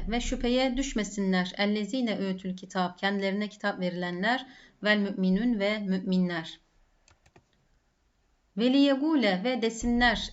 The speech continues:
Ellezine, o kişiler ki fi gulubihim, kalplerinde or-, olan, ne olan? Merazun, hastalık. Kalplerinde, e, hastalık olanlar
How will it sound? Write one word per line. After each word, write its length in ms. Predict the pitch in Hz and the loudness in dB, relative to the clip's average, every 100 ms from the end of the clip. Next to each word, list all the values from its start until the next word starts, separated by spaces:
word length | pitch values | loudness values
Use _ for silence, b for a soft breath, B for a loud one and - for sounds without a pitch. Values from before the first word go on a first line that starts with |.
| - | -4
Ellezine, 840 | 214 220 214 262 277 220 190 175 b b b b _ - | -2 -2 -2 0 0 2 2 0 b b b b _ -8
o 60 | 226 | -6
kişiler 540 | 233 - 240 302 302 | -6 -2 0 0 0
ki 260 | 247 202 180 | -2 -2 -2
fi 180 | - 220 | -4 -4
gulubihim, 600 | 202 214 247 226 208 196 | -4 -4 -2 -2 -4 -4
kalplerinde 640 | 185 202 202 208 208 208 | 0 -2 0 -4 -2 -2
or-, 340 | 208 196 202 202 | -2 -2 -4 -4
olan, 400 | 190 208 202 170 | -2 0 2 0
ne 100 | 220 | 0
olan? 360 | 208 185 226 254 | 0 0 0 0
Merazun, 440 | 214 196 185 175 | 0 -2 -2 -6
hastalık. 580 | 165 185 185 196 180 - b b b b | -6 -6 -4 -4 -4 -8 b b b b
Kalplerinde, 840 | - 220 - 247 247 262 269 294 285 | 0 0 2 0 0 0 0 -2 -4
e, 400 | 190 185 185 190 190 | -4 -2 0 0 -2
hastalık 460 | 220 226 262 269 - | -2 -2 -2 -4 -2
olanlar 680 | 208 202 190 196 277 320 | 0 0 0 0 0 -2